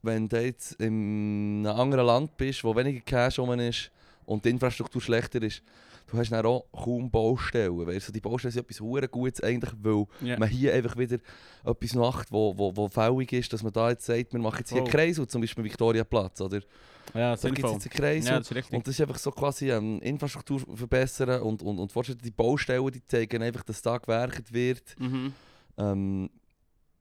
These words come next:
Speaker 1: Und das finde ich eigentlich generell etwas auch gut, so, was mich dann anschießt, dass ich wieder, äh, nie einen Umweg muss machen drumherum und was weiß ich, so.
Speaker 2: Ja.
Speaker 1: Natürlich regen wir uns dann auf im Alltag, aber eigentlich ist es verdammt gut, dass man, dass man die Straßen verbessert, was weiß ich.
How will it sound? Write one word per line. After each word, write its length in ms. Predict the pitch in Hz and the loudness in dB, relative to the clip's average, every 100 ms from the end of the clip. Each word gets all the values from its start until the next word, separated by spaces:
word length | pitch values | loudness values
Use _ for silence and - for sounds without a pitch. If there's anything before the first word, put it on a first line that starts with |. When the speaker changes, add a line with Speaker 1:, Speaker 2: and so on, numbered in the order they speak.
| _ _ 104 | _ _ -4
Speaker 1:
Und 100 | 127 | -2
das 140 | 127 | 0
finde 240 | 113 123 | 0 2
ich 60 | 139 | 0
eigentlich 200 | 135 - | -2 -4
generell 460 | 131 135 135 135 131 | -2 0 0 0 0
etwas 280 | 123 - 120 | -2 -2 -4
auch 80 | 127 | -2
gut, 240 | 135 151 | 0 0
so, 200 | - 117 | 2 2
was 100 | 123 | 2
mich 80 | 120 120 | 2 0
dann 100 | 120 | 2
anschießt, 400 | 120 123 123 - | 0 -2 -6 -6
dass 80 | |
ich 80 | 110 | -2
wieder, 220 | 110 113 | -2 0
äh, 320 | 110 107 107 101 | 0 0 0 -2
nie 240 | 110 110 | -2 -2
einen 220 | 113 120 | -2 -2
Umweg 320 | 107 117 123 | -2 -2 -2
muss 160 | 120 113 | -2 -2
machen 300 | 110 98 107 | -4 -4 -8
drumherum 340 | - 104 98 | -4 -4 -2
und 120 | 90 85 | -4 -4
was 180 | 98 | -6
weiß 120 | 98 98 | -6 -6
ich, 260 | 87 - | -8 -10
so. 120 | - | -14
Speaker 2:
Ja. 40 | 82 _ - - - - | -14 _ -20 -16 -4 -2
Speaker 1:
Natürlich 140 | 98 | 2
regen 220 | 117 120 117 | 2 2 0
wir 60 | |
uns 100 | 117 | 0
dann 160 | 127 120 | 0 0
auf 100 | 123 | 0
im 60 | 123 | 0
Alltag, 200 | 123 113 | 0 -2
aber 120 | 101 | -2
eigentlich 220 | 120 131 110 | 0 -2 -4
ist 60 | |
es 40 | - | -2
verdammt 220 | 127 110 | -2 0
gut, 200 | 120 127 - - - - | 0 -2 -6 -20 -14 -4
dass 160 | 104 | -2
man, 340 | 107 101 98 92 | 0 0 0 -4
dass 120 | 95 | -6
man 280 | 104 90 78 - - | -2 -2 -4 -10 -8
die 40 | |
Straßen 420 | - 120 120 - 113 | -2 0 -2 -4 -8
verbessert, 480 | 110 104 117 110 | -2 -2 0 -4
was 160 | 98 110 | -4 -4
weiß 100 | 113 | -4
ich. 100 | 117 | -4